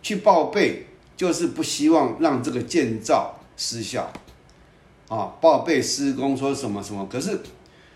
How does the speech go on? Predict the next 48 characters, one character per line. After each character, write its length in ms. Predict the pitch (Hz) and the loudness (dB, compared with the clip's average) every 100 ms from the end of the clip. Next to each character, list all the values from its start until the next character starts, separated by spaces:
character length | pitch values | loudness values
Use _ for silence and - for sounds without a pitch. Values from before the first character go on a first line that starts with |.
| - - - | -20 -20 -18
今 220 | - 214 208 | -6 0 2
天 200 | 202 196 | 2 0
基 140 | 202 | 0
本 180 | 151 117 | -2 0
上 360 | 190 160 139 | 0 0 0
建 180 | - 208 | 0 2
管 220 | 127 107 | 2 0
处 200 | 107 185 | 0 0
施 160 | 139 160 | 0 0
工 200 | 151 160 | 2 2
科 380 | 160 156 156 156 - - - _ - | 2 -2 -2 -6 -14 -20 -20 _ -8
应 240 | 196 220 | -4 -2
该 180 | 202 196 | 2 2
也 300 | 196 196 107 | 2 -2 -6
不 140 | - 165 | -2 0
会 100 | 160 | 4
到 120 | 156 | 2
现 240 | 131 143 | 2 -2
场 220 | 101 95 | -2 -6
来 200 | 95 98 | -4 -4
查 340 | 98 - 92 107 | -4 -8 -10 -10
核 260 | 107 82 | -10 -12
啦， 180 | 92 90 - - - - - - | -10 -12 -14 -20 -20 -20 -20 -12
也 160 | - 127 | -6 -2
就 120 | 170 | 2
是 60 | 226 | 4
让 240 | 214 196 | 6 4
他 280 | 190 196 202 - - - - - | 4 2 2 -4 -18 -20 -20 -12
好 120 | 117 | -2
像 180 | 208 - | 2 2
感 220 | 92 98 | 0 -4
觉 200 | 104 123 | -4 -4
上 260 | 165 - - - | -4 -4 -8 -18
这 200 | - 190 | 0 2
个 160 | 156 127 - - | 2 0 -2 -8
基 240 | - 180 | -6 -4
地， 340 | 185 226 151 - - - - | -2 0 -2 -2 -14 -20 -6
啊， 160 | 110 113 | -6 -4
有 160 | 110 | -6
在 240 | 113 180 147 143 | -4 -2 -2 0
动。 280 | 226 - - - - - - _ - | 2 2 0 -14 -20 -20 -20 _ -8
那 260 | - 202 - - - - - - - - - - - | 2 4 2 -6 -20 -20 -20 -20 -20 -20 -20 -20 -12
合 160 | - 170 | -2 2
建 180 | 226 | 4
契 140 | 214 196 | 2 2
约 100 | 196 | 2
里 160 | 127 | 2
面 160 | 113 165 | 6 6